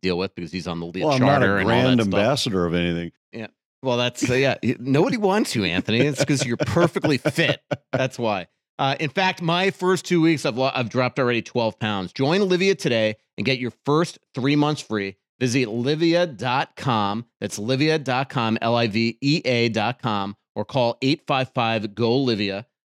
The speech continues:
Speaker 1: Uh, there are locations in Apple Valley, Coon Rapids, Minnetonka, Roseville, Saint Cloud, Woodbury, Rochester, Eau Claire, Wisconsin, and Edina. Livea is now offering breakthrough weight loss medication options as well.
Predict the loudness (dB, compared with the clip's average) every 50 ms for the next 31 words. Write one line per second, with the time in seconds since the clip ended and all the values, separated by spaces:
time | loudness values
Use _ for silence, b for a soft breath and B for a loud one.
0 | _ -4 -2 0 0 0 0 2 2 2 2 0 -2 -2 -4 -4 -4 -2 0 0
1 | 0 0 0 -2 -2 0 -2 -2 -2 -2 -4 0 0 -2 0 0 0 0 2 2
2 | 2 0 0 -2 -4 -2 0 2 2 2 2 0 0 0 -2 -2 -4 -2 -2 -2
3 | -2 -2 -4 -2 -2 -2 -2 -2 -2 -2 0 2 2 2 2 0 0 -2 -2 -2
4 | -2 -4 -4 -6 -4 -2 -2 0 2 2 2 0 0 0 0 0 2 2 2 2
5 | 0 0 0 -2 -2 -2 -4 -4 -6 -6 -4 -6 -6 -8 -8 _ _ _ _ _
6 | 0 2 2 2 2 0 0 0 2 2 2 0 -2 -4 -4 -4 -4 -4 -2 -4
7 | -4 -8 -8 -10 -12 _ _ _ _ _ -4 -2 -2 -2 -2 -4 -6 -4 -2 0
8 | 0 2 2 2 2 2 2 2 2 2 0 0 0 0 0 0 0 0 0 0
9 | 0 0 -2 -2 -4 -4 -2 -4 -4 -8 -8 _ -4 -4 -4 -4 -4 -2 -2 0
10 | 0 2 2 0 0 -2 -2 -2 0 0 0 -2 -4 -8 -14 _ _ _ _ 0
11 | 0 0 0 0 2 2 2 4 2 2 0 0 -2 -2 -2 0 0 0 0 0
12 | 0 0 0 0 0 0 -4 -6